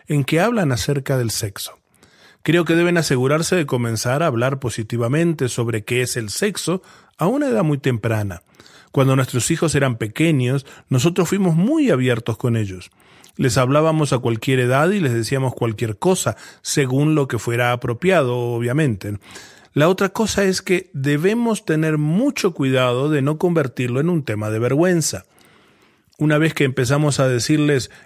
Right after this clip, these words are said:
"Esto es malo", así lo descalificamos de algún modo, de alguna forma o manera, comenzamos a generar vergüenza. Y eso los aleja de usted, papá, mamá. Eso provoca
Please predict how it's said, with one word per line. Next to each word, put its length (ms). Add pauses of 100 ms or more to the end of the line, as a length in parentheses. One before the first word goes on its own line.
"Esto 320
es 100
malo", 540 (460)
así 560
lo 180
descalificamos 720
de 60
algún 240
modo, 460 (300)
de 100
alguna 280
forma 520
o 60
manera, 520 (340)
comenzamos 880
a 80
generar 640
vergüenza. 1080 (280)
Y 200
eso 240
los 300
aleja 640 (280)
de 140
usted, 600
papá, 460
mamá. 420 (240)
Eso 260
provoca 560